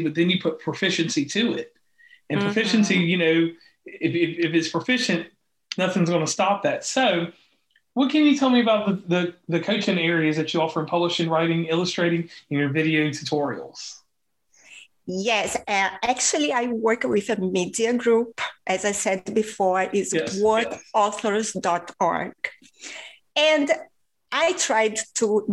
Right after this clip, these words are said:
Speaker 2: do things by myself, like illustrations and also translations. But in the end, I was so busy. And then I started, like, this partnership.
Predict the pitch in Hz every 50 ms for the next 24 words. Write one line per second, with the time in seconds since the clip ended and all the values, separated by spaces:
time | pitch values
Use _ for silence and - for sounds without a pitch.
0 | 170 - 196 190 190 202 233 226 - - - - - 202 180 190 - - - -
1 | - 185 - 180 165 165 175 170 170 196 - - 247 226 208 190 175 - - 220
2 | 196 190 185 180 185 - - - _ _ - 208 190 185 190 - - - - -
3 | 254 240 247 247 240 - - 254 233 233 233 240 240 - - - - 196 185 -
4 | - - 196 185 185 196 190 - 202 185 170 175 - _ _ _ - - 196 190
5 | 196 - 202 202 226 240 240 247 247 - - 269 233 226 240 254 254 - - -
6 | - - - - - - - 240 - 285 339 339 320 277 247 220 - - 247 233
7 | 226 208 202 196 202 208 214 226 208 - _ _ _ - - 294 339 403 370 254
8 | 254 247 233 240 - - - - - 247 233 233 233 202 - 214 208 196 185 185
9 | - - 190 185 202 208 - _ _ - 247 240 254 254 247 254 - - 226 233
10 | - - - - 185 180 190 - 208 185 185 - 208 202 - - _ _ _ _
11 | - 202 196 180 180 180 - - 226 214 - - - - - 220 208 208 208 208
12 | - 226 196 190 190 - - - 196 190 190 190 190